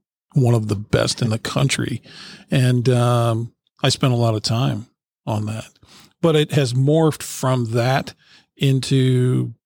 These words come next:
doing full-time forensics, or almost full-time. I mean, it's about a fifty percent of our job half the time. Um, and so it's, uh,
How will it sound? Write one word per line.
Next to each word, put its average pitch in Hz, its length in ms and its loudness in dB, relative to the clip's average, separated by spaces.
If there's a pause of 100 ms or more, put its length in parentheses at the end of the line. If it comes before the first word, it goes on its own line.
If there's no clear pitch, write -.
doing 127 320 2
full-time 127 720 0
forensics, 131 880 -2
or 113 240 -2
almost 135 380 2
full-time. 107 540 -4
I 113 60 -2
mean, 110 160 -2
it's 107 140 -4
about 120 240 0
a 110 40 0
fifty - 420 -4
percent - 380 -4
of 117 60 -2
our 104 140 -2
job 113 400 0
half 113 200 0
the 113 100 -2
time. 113 360 -4 (460)
Um, 117 500 -2
and 120 220 -2
so 135 240 2
it's, - 300 -2 (840)
uh, 120 360 -4